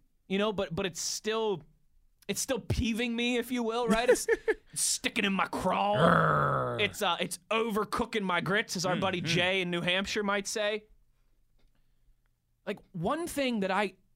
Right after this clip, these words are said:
Speaker 1: don't wanna do today, this week, or any time in the near future is debate how that Super Bowl game affected Patrick Mahomes' legacy. He's twenty-five years old.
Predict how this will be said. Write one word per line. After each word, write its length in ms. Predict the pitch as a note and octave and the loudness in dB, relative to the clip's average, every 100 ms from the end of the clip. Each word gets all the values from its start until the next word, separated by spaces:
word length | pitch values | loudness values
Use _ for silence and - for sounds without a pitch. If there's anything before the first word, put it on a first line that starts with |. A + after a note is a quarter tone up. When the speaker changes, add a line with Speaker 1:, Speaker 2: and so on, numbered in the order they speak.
| _ C#3 - _ - - - - D#3+ | _ -16 -16 _ -16 -10 -10 -10 -4
Speaker 1:
don't 200 | A#3 A#3 | -2 0
wanna 160 | A3 | -2
do 160 | E3+ E3+ | -2 -4
today, 640 | - B2 C#3 F#3 A3 A3+ - - - | -4 -6 -2 -2 -2 -4 -8 -20 -16
this 380 | C3+ F3 A#3 F#3 | -6 -4 -4 -2
week, 360 | F#3+ A3+ - - _ - | -2 -2 -4 -14 _ -14
or 240 | F3+ F#3 - _ - | -6 -6 -8 _ -4
any 320 | A3+ D4+ D#4+ | -2 0 -2
time 440 | G#3 A#3 A#3+ A3+ | -2 0 0 0
in 100 | G#3+ | 0
the 60 | G3+ | 0
near 200 | G3 F#3+ | 0 -2
future 460 | F#3 F#3 E3 A#2+ - _ _ - | -2 -4 -2 -6 -8 _ _ -6
is 160 | F#3 | -4
debate 440 | F#3+ E3+ F3+ A3+ F#3 | -4 0 2 0 0
how 180 | G3 | 0
that 180 | G3 F#3 | 0 -2
Super 220 | - F#3+ | -2 -4
Bowl 160 | E3 D#3+ | -2 -2
game 260 | D#3 D3+ D3+ | 0 -2 -4
affected 420 | C#3+ E3+ D#3+ D#3 | -6 -4 -4 -6
Patrick 360 | C#3+ D#3 D3+ C#3+ | -2 -2 0 -4
Mahomes' 380 | C3 C#3 C3 A2+ | -6 -4 -4 -4
legacy. 440 | A#2 G2 - - _ _ _ _ _ _ _ | -8 -8 -14 -16 _ _ _ _ _ _ _
He's 240 | G#3+ F3+ | -2 -2
twenty-five 800 | - - F3+ C4 C4+ A3 A3 G3 | -2 -2 0 0 0 0 0 0
years 320 | F3 G#3 G3 | 0 0 0
old. 300 | F#3 C#3+ B2 | -2 -2 -6